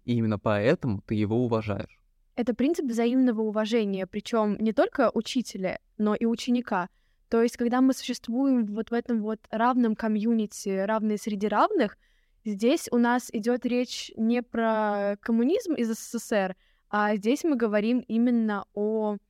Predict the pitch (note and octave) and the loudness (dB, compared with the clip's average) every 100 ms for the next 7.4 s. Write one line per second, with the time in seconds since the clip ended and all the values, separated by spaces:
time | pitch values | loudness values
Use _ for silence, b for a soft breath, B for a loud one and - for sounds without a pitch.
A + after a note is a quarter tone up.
0 | _ _ - A3 A#3 B3+ B3+ A3 G3+ - | _ _ -4 0 2 4 2 0 -4 -4
1 | G#3+ G#3+ A3 G3+ G#3 G3+ G#3+ A3 G3 F#3+ | -2 0 0 0 -2 -2 0 0 0 -2
2 | F#3 G#3 - C#4+ - A3 G#3+ A3+ A3 A3 | -4 -6 -4 -4 0 0 0 0 0 -2
3 | - G3+ G#3+ G#3 F#3 - G3+ - B3+ - | -6 -4 0 0 -4 -6 -6 -4 -6 -4
4 | A3+ G3+ G#3+ G3+ - G#3 G#3+ A3 A3 G#3 | -4 -2 -6 -6 -6 -4 -2 -2 -2 -4
5 | G#3+ G#3 F#3+ F3+ B B - A3+ A#3+ C4+ | -4 -4 -4 -8 B B 0 0 2 2
6 | A3+ G3+ A3 A3+ A#3 A3 G#3+ G#3+ G3+ G3 | 2 0 2 0 0 -2 -2 -2 -6 -6
7 | G3+ G3 G3 F#3+ | -4 -2 -4 -6